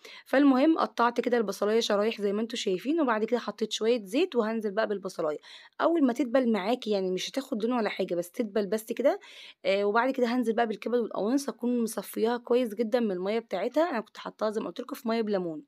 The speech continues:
عشان انتوا عارفين الكبد والقوانص بيبقى ليها ريحة سنة يعني،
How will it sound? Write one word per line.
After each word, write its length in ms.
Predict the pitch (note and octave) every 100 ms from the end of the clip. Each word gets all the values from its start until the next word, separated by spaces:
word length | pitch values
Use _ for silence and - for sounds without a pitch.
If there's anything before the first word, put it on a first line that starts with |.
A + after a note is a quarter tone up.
| _ - - _ _ _ F3+
عشان 400 | F#3 A#3 A#3 -
انتوا 260 | - F#3+ G3+
عارفين 240 | F#3+ A#3+
الكبد 260 | B3 A#3 A#3+
والقوانص 340 | A#3 - B3+
بيبقى 340 | A3+ G3 - G#3
ليها 220 | B3 A#3+
ريحة 300 | A#3+ A#3 G3
سنة 340 | - A3 F3
يعني، 280 | D#3+ D3+ -